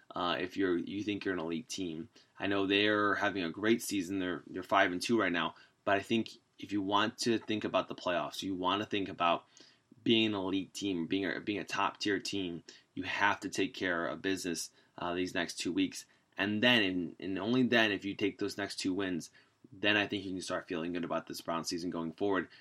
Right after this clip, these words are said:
because you're getting Kareem Hunt back. And, uh, you know, it, whether or not we know how to use him is, is a whole nother question. But you're getting Kareem Hunt back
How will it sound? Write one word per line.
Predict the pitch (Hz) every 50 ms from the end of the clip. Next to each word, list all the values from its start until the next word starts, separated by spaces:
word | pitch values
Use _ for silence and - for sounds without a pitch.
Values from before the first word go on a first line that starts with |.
| _ _
because | - 98 - 113 95
you're | 101 98
getting | 98 135 - 143
Kareem | 135 - 131 131 123 110
Hunt | 98 104 98 85 73 -
back. | - 76 78 80 - - - - - - _ _ - -
And, | 101 98 98 98 98 95 87
uh, | 92 87 85
you | 85 90 95
know, | 85 82
it, | 73 65 - - - -
whether | - 80 98 113 123
or | 127
not | 127 123 101 98
we | 110 113
know | 113 107
how | 107 101
to | 98 95
use | 104 110 113 98
him | 101 98 95
is, | 90 82 -
is | - 87
a | 95 92
whole | 95 104 107
nother | 107 104 98 95
question. | - 98 92 87 - - - 85 90 95 - - - - - _ _ _
But | 95
you're | 98 98
getting | - 123 117 127 123
Kareem | - 120 120 110 104
Hunt | 98 101 95 90
back | - 90 87 85 90 - -